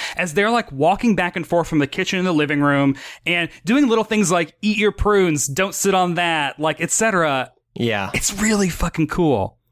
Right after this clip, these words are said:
Speaker 2: It's, it is, like, it's definitely quick comedy at, like, I feel like one of the highest art forms in the sense that there is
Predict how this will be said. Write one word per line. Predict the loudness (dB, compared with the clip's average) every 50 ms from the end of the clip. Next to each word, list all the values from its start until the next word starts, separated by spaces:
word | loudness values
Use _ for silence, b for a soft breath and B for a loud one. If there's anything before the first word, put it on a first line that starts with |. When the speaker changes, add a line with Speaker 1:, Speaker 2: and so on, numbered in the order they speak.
| _ _ _ _ _ _ _ _ -6
Speaker 2:
It's, | -4 -4 -2 -4 -4 -2
it | -2 -4 -2 -2
is, | 0 0 0 0
like, | 0 0 0 0 -2 -4 -6 -10 -16 -18 -20 _ _ _ _ _ -6
it's | -4 -2 -2 0
definitely | -2 -2 -2 0 -2 0 0 0 0 0 -2 -2 -4 _ _ _ _ _ _ _ _ _ _ _ _ _ _ _ _ _ _ _ _ _ _ _ _ _ -8
quick | -2 0 0 -2 -2 -2
comedy | -2 -2 0 0 0 0 -2 -2 -4
at, | -4 -4
like, | -6 -6 -6
I | -8 -8 -8
feel | -6 -6 -4 -4
like | -4 -4 -6 -6
one | -4 -4 -2 -2
of | -2
the | -4
highest | -6 -6 -6 -6 -6 -6 -6 -6 -8 -8
art | -8 -8 -6 -6
forms | -4 -2 -2 0 0 0
in | 0 0
the | 0
sense | 0 0 -2 -2 -2 -4 -4
that | -4 -4 -6 -6 -8 -12 B B B B B B -4
there | -2 -2 0 0 -2
is | -2 -2 -4 -4 -2 -2 -2 -2 -2 -2 -2 -2 -2 -4 -6